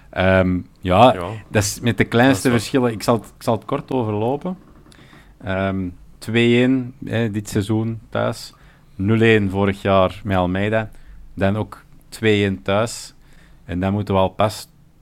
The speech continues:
Speaker 1: naar het seizoen tweeduizend vijftien, tweeduizend zestien, eer dat we nog hebben gespeeld. En dan hebben we verloren.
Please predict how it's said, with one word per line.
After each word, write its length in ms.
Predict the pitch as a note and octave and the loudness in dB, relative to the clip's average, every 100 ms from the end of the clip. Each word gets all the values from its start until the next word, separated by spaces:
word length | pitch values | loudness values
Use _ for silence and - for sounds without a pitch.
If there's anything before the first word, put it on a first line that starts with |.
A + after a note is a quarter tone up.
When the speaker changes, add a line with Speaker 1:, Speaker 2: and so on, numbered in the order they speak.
| - - | -20 -20
Speaker 1:
naar 240 | - F#2+ F#2 | -6 -2 -2
het 120 | F2+ | -2
seizoen 380 | - E2+ F#2 F#2 | -2 -2 -2 -4
tweeduizend 420 | F2+ F#2+ F#2 F2 | -2 0 0 -2
vijftien, 400 | - F2 - G2 | -4 -4 -4 -8
tweeduizend 340 | F#2 F#2 F2 - F#2 | -4 -2 -4 -6 -16
zestien, 420 | - G2 G2+ G2 - - - - - - | -6 -4 -4 -8 -18 -20 -20 -20 -20 -8
eer 180 | G2 F#2 | -2 2
dat 160 | F2 | 2
we 80 | F2 | 2
nog 140 | F2 E2+ | 0 0
hebben 200 | F2 E2 | 0 -2
gespeeld. 500 | E2 - F#2 A2+ - | -4 -2 0 0 -2
En 60 | |
dan 80 | F#2 | 0
hebben 240 | F2+ F2+ F2 | 2 2 2
we 80 | D#2+ | 0
verloren. 640 | F2 E2 E2+ G2+ A2+ B2 | -2 0 0 2 0 -4